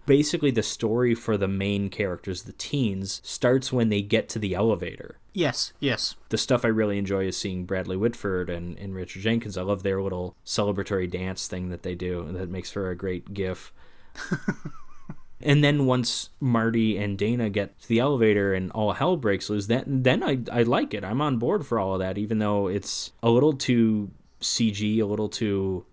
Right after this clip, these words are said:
Speaker 1: you know, a little more chaotic than stuff that I usually like. Like, I liked all that stuff.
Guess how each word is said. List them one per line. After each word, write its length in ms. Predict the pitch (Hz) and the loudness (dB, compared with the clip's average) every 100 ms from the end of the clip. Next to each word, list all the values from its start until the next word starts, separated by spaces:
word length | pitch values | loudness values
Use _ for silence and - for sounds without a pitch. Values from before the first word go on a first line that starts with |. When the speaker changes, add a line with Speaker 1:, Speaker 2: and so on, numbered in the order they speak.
| - | -8
Speaker 1:
you 240 | 123 107 | -2 -2
know, 120 | 95 | -2
a 200 | 95 107 | -2 -2
little 180 | 113 117 | 2 4
more 180 | 110 107 | 4 2
chaotic 480 | - 110 104 104 - | 0 -2 0 -4 -4
than 200 | 104 95 | -6 -6
stuff 280 | - - 107 | -6 -6 -4
that 140 | 107 | -2
I 40 | 95 | -2
usually 400 | 98 117 120 101 | -2 -4 -6 -6
like. 240 | 98 98 | -6 -4
Like, 120 | 120 107 | -4 -2
I 120 | 123 | -2
liked 340 | 127 110 - | 0 0 0
all 220 | 98 - | -6 -8
that 180 | 101 85 | -10 -10
stuff. 480 | - - 85 - - | -10 -10 -10 -10 -16